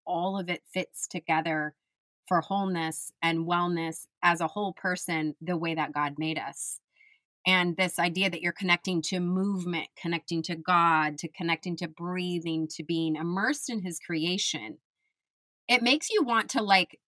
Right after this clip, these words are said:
spread that message because you know how much it will benefit those who operate in the way that God actually made us little human beings,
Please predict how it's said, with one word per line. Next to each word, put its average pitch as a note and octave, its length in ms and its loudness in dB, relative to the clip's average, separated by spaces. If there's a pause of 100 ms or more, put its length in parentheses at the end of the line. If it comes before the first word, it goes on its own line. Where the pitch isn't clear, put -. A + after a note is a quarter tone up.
(140)
spread G#3 460 4
that F3+ 160 8
message E3 460 -2
because F3+ 320 -2
you F#3+ 120 -2
know F#3+ 640 2 (380)
how G3 180 6
much F3 680 0
it G3+ 140 -2
will F3+ 140 -2
benefit E3+ 480 0 (120)
those E3+ 560 -2 (520)
who G3+ 220 -2
operate F#3+ 540 4
in F3+ 140 0
the F3 100 0
way F3 240 0
that E3 240 -2
God E3 220 4 (140)
actually E3+ 440 2
made D#3+ 220 0
us D#3+ 200 -4
little D#3+ 200 -2
human D#3+ 340 0
beings, D3 520 -4